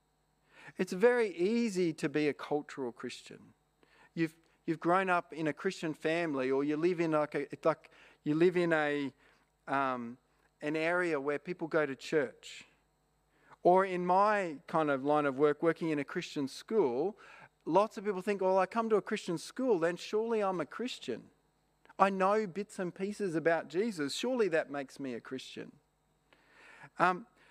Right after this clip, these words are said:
but Jesus is saying here, no, it needs to be all. Like, if, if it's not all, then it's nothing at all. Um,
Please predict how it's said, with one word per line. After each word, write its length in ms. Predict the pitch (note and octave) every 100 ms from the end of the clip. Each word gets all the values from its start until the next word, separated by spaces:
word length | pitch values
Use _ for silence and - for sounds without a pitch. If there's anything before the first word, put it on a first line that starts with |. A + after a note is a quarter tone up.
| - -
but 340 | G3+ G3+ D#3+
Jesus 460 | - G3+ B3 A3+ A#3
is 160 | A3+ -
saying 460 | - G3+ F3+ E3
here, 640 | - A3 A#3 C#3 A2+ D3+ G3+ _ _ _ _ _ _ _ _ _ -
no, 160 | G3+ -
it 140 | E3+
needs 320 | F#3 G3+ G3+
to 100 | -
be 240 | F#3 D#3+ C3+
all. 460 | B2+ D3+ E3 A#2 C3
Like, 220 | C#3 F3
if, 80 | D#3+
if 140 | D#3 E3+
it's 140 | -
not 260 | G3 A3 G#3+
all, 680 | G3+ A3 G3 C3 B2+ E3 -
then 220 | D3 D#3+ D#3
it's 180 | C#3+
nothing 440 | E3 E3 - D#3 B2+
at 100 | A2
all. 400 | B2 A#2+ - - _ _ _ _ _ _ _ _ _ _ _ - _ _ _ _ _ _ _ _ -
Um, 260 | D#3 D#3+